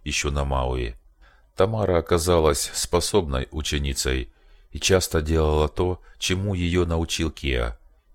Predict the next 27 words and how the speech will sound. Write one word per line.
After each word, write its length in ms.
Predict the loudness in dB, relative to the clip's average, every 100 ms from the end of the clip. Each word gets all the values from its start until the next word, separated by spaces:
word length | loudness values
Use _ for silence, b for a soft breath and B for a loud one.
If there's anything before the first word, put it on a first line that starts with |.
| _
и 100 | -2
многое 400 | 0 0 2 0
другое 480 | 2 -2 0 0 0
из 220 | -4 -6
того, 340 | -4 -2 -2
что 220 | -4 -4 -4
успела 400 | -2 0 2 0
узнать 440 | 0 -2 -4 -2
раньше. 520 | -2 -2 -2 -4 -6 -12 _ _ _ _ _
Она 220 | -4 -2
просто 400 | -2 0 -2 0
обожала 460 | 0 2 2 2 2
заниматься 560 | 0 -2 0 -2 -2 -2
любовью 500 | -2 0 -2 -2 -2
долго, 560 | 2 2 2 -2 -4 b b b b
каким-нибудь 680 | -6 0 0 0 -2 -2 -4
экзотическим 720 | -4 -4 -4 -4 -4 -4 -4
способом, 720 | -4 -2 -2 -2 -4 -6 -8 b b b b b
и 80 | -8
часто, 400 | -2 0 0 0
достигая 600 | -2 -2 -2 2 2 2
оргазма, 760 | 0 -2 0 2 0 0 -6 -6 b b
испытывала 760 | -8 -4 -4 -2 0 2 2 0
молниеносную 760 | 0 0 0 0 -2 -2 -2 -4
вспышку 560 | -2 -4 -4 -4 -4
боли 360 | -2 0 0 0
удовольствия. 840 | -2 -2 0 -2 -4 -6 -6 -6